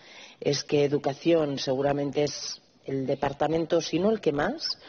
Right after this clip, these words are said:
uno de los que más relación directa tiene con la ciudadanía y a más, eh, ciudadanos y ciudadanas llega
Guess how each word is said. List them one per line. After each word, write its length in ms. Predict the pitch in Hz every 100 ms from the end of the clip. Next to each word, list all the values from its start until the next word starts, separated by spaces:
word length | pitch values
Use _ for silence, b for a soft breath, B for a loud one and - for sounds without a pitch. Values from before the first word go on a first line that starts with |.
| B B
uno 220 | 156 160
de 80 | 156
los 220 | 151 139
que 100 | -
más 240 | 151 165 180
relación 460 | 165 151 139 160
directa 600 | 156 147 139 - 151 147 - B B B -
tiene 500 | 170 170 143 123 - _ -
con 160 | 143
la 120 | 139
ciudadanía 840 | 139 151 143 139 135 143 147 185 202
y 80 | 151
a 140 | 139 - - _ -
más, 420 | 151 147 156 - - -
eh, 840 | - 139 135 131 127 - - - -
ciudadanos 640 | - 151 147 151 156 143
y 40 |
ciudadanas 600 | 147 160 151 147 156 151 151
llega 420 | 170 156 151